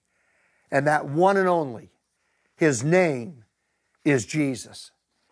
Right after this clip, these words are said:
And he's pursuing you this Christmas Eve. Uh, one writer referred to him as the hound of heaven, uh, as a, as a hound runs after the prey, uh,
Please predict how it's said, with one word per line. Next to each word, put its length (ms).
And 160
he's 220
pursuing 760
you 180
this 220
Christmas 480
Eve. 400
Uh, 160
one 240
writer 320
referred 460
to 60
him 320
as 180
the 140
hound 400
of 120
heaven, 520
uh, 40
as 360
a, 180
as 120
a 80
hound 600
runs 260
after 380
the 100
prey, 540
uh, 220